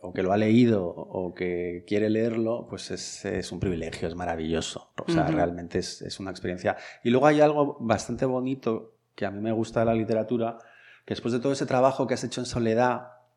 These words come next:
Speaker 1: y que nace desde un lugar muy propio, escribas o no escribas ficción, da igual.
Speaker 2: Ujú.
Speaker 1: Siempre es, la literatura, la escritura nace de un lugar muy propio, ¿no?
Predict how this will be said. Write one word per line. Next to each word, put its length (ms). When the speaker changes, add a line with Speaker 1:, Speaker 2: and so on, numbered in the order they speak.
Speaker 1:
y 80
que 120
nace 240
desde 180
un 80
lugar 280
muy 160
propio, 440
escribas 460
o 40
no 160
escribas 680
ficción, 460
da 100
igual. 400
Speaker 2:
Ujú. 160
Speaker 1:
Siempre 240
es, 260
la 140
literatura, 560
la 40
escritura 520
nace 300
de 60
un 60
lugar 260
muy 160
propio, 400
¿no? 140